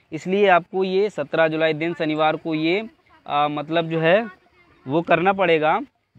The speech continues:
कि आपको ये proof करना होगा, ये साबित करना होगा कि हम अपनी नियुक्ति पत्र पाने के लिए बहुत ही लालायित हैं,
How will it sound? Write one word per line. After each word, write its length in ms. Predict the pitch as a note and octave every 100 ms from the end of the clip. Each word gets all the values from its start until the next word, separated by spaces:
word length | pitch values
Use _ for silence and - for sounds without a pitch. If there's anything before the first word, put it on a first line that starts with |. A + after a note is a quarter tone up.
| _ _ -
कि 360 | F#3+ G#3 A#3+ G3+ _ _ _ _ _ _ _ _ _ _ _ C3+
आपको 280 | D#3 -
ये 120 | G3 G3
proof 320 | - G#3+ A3
करना 220 | G3+ F#3+
होगा, 280 | F3 E3+ F#3+
ये 160 | F#3+ F3
साबित 360 | F3 F3+ G3+
करना 280 | G3 F3+ F3+
होगा 340 | E3+ E3+ G3 - _ _
कि 100 | F#3
हम 220 | E3 F#3+ G3+
अपनी 260 | F#3 F#3
नियुक्ति 320 | E3+ E3 -
पत्र 260 | E3+ D#3+ D#3+
पाने 300 | D#3 D3 D3+
के 120 | D#3
लिए 200 | D3+ D3+
बहुत 400 | C3 C3 D3 D#3
ही 120 | D#3
लालायित 480 | D3 C3 C3+ D#3+ F#3
हैं, 180 | F#3